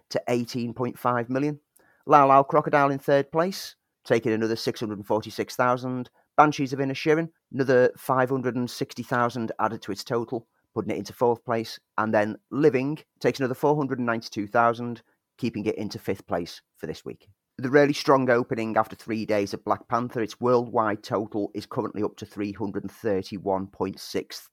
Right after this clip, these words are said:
million. Black Adam, just for reference, after four weeks of release, is on three hundred and fifty-one million. So, in three days, Black Panther has almost completely outgrossed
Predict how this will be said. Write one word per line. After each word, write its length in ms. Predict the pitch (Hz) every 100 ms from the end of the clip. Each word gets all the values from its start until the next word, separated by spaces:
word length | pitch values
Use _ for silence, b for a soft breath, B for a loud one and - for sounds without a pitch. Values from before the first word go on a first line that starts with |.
| _ _
million. 500 | 95 107 101 90 110 _ _
Black 220 | 110 113
Adam, 320 | 113 110 110 - _
just 160 | 110 -
for 100 | 101
reference, 540 | 104 95 104 95 - -
after 220 | 95 98
four 340 | - 104 98
weeks 300 | 92 95 -
of 140 | 92 92
release, 360 | 92 90 - -
is 240 | 98 - -
on 200 | 90 92
three 280 | - 104 98
hundred 260 | 95 82
and 100 | 95
fifty-one 720 | - 92 - 87 73 95 85 - _ -
million. 320 | 78 76 69 _ _ -
So, 480 | - 92 90 98 _ _
in 100 | 101
three 240 | 95 113 107
days, 460 | 95 95 95 - - _ _
Black 200 | 117 113
Panther 540 | - 98 92 98 95 90 _
has 180 | 92 92
almost 580 | - 101 95 92 92 -
completely 380 | 87 87 87 90
outgrossed 580 | 90 - 85 82 -